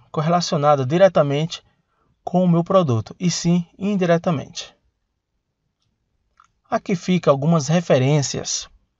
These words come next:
pra vocês estudarem mais, pesquisarem mais. Como eu tinha falado na aula anterior, pesquisar ali, ler sobre o Balu e seus conceitos e definições.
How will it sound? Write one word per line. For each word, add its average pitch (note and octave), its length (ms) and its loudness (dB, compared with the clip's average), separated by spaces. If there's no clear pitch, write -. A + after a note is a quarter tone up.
pra F3 140 0
vocês C#3+ 680 -2
estudarem C#3 540 2
mais, C3 420 0
pesquisarem C#3 640 0
mais. C#3 640 0
Como A3+ 240 -2
eu F#3 40 -2
tinha E3+ 200 -4
falado B2+ 340 0
na A#2+ 140 0
aula B2 280 2
anterior, A#2+ 580 0
pesquisar F3 480 2
ali, D3+ 240 2
ler D3+ 220 0
sobre D3+ 320 -4
o - 20 -4
Balu C3 580 0
e D#3 60 -8
seus F3+ 280 -2
conceitos C#3 640 -4
e C#3 60 -2
definições. C3+ 840 -6